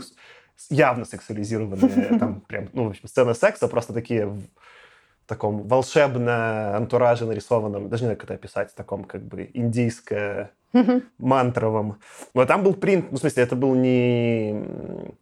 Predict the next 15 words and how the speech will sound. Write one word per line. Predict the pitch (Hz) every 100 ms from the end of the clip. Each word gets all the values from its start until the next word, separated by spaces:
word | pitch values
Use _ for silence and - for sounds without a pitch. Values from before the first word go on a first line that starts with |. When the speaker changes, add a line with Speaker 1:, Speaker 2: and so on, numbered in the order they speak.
| - -
Speaker 1:
не | 120
оригинал, | 120 123 143 208 247 262 - _ _ -
Speaker 2:
Да. | 226 127
Speaker 1:
а |
он | 147
делает, | 160 143 131
как | 113
бы, | 117
я |
понимаю, | 120 113
принты, | 127 123 123 110 104 - -
видимо. | 120 120 113 110 104
Speaker 2:
Я | 226
тоже | - 269 214
делаю. | 226 226 233